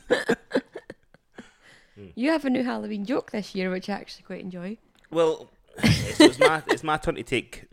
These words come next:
Speaker 1: uh, Riley Geisen this year 'cause you're working, I think.
Speaker 2: Mm-hmm. I'll be at work dealing with, "Uh, excuse me, SpongeBob is fighting with Scooby-Doo. Please help."
Speaker 1: Yep.
Speaker 2: <laughs>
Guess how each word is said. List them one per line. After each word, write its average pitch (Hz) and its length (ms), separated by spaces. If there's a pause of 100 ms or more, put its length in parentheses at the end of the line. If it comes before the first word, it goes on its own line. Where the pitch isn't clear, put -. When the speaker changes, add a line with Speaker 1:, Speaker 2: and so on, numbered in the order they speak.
(140)
Speaker 1:
uh, 95 240
Riley 98 320
Geisen 117 380
this 92 180
year 95 80
'cause 92 240
you're 95 240
working, 113 340
I - 40
think. - 320
Speaker 2:
Mm-hmm. 233 460 (220)
I'll 202 100
be 214 120
at 196 80
work 214 340
dealing 202 300
with, 185 180 (520)
"Uh, 285 40
excuse 294 560
me, 302 340
SpongeBob 302 600
is 277 160
fighting 285 420
with 294 160
Scooby-Doo. 302 640
Please 294 280
help." 302 400
Speaker 1:
Yep. 196 240
Speaker 2:
<laughs> - 60